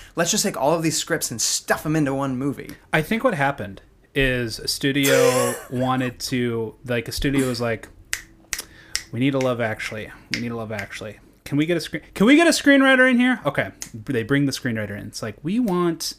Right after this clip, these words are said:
Speaker 2: a Love Actually that's not Love Actually. So you want it based on another holiday?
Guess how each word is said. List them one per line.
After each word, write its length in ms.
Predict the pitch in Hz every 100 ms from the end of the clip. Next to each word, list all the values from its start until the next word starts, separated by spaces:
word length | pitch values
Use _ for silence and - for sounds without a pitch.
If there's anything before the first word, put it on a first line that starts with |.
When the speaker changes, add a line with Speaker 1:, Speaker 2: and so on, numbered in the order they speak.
| _ - - - - _ -
Speaker 2:
a 60 |
Love 220 | 123 143 131
Actually 400 | 120 120 123 110
that's 200 | - 143
not 220 | 135 117
Love 120 | 117
Actually. 420 | 104 - - - - _ -
So 360 | - - 117
you 120 | 117
want 140 | 120 117
it 80 | 107
based 240 | 117 -
on 80 | 120
another 200 | 113 110
holiday? 440 | 117 123 143 160